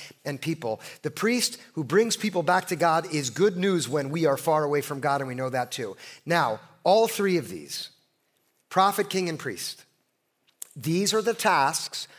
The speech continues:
for which one would be anointed in the years when Jesus came. So now, imagine you're hearing the Christmas story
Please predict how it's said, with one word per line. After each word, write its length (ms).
for 440
which 280
one 300
would 120
be 200
anointed 880
in 240
the 100
years 380
when 160
Jesus 380
came. 360
So 160
now, 400
imagine 600
you're 80
hearing 320
the 40
Christmas 400
story 440